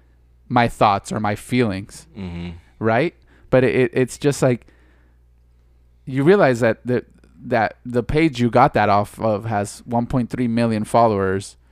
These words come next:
Speaker 1: Half of them fucking reposted that shit, and it's very strange, right? I, I, I, but I think that people are, um,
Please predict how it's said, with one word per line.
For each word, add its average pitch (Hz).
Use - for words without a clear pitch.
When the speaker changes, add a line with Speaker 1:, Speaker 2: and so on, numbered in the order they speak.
Speaker 1:
Half 151
of 123
them 113
fucking 113
reposted 107
that 98
shit, -
and 117
it's 120
very 175
strange, 135
right? 139
I, 113
I, 110
I, 113
but 131
I 127
think -
that 127
people 147
are, 113
um, 104